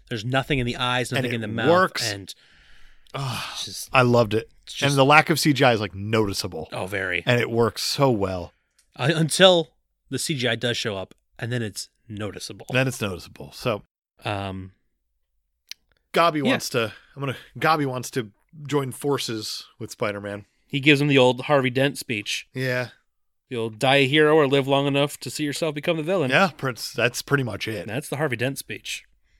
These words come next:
Speaker 1: I believe in Norman Osborn.
Speaker 2: Yeah, M J and Peter are gonna talk next again about stuff.
Speaker 1: Right,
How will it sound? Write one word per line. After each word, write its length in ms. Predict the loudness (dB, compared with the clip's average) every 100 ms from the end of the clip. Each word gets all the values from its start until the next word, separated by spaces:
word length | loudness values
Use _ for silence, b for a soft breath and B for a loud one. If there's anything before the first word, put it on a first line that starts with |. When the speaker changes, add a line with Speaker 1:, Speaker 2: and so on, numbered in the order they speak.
| -8
Speaker 1:
I 120 | -6
believe 340 | -4 -4 -4
in 100 | -6
Norman 280 | -6 -6 -6
Osborn. 420 | -8 -10 -12 -14 -16 _ _ _ _ _
Speaker 2:
Yeah, 260 | 0 0 0 -2
M 160 | -2
J 180 | 0 -2
and 160 | -4 -8 _
Peter 240 | -6 -4 -4
are 20 |
gonna 160 | -6
talk 300 | -6 -6 -4
next 320 | -8 -10 -10 -10
again 340 | -8 -8 -12 -16 -10
about 260 | -2 -2 -2 _
stuff. 500 | -2 2 2 0 -10 _
Speaker 1:
Right, 400 | 6 10 10 8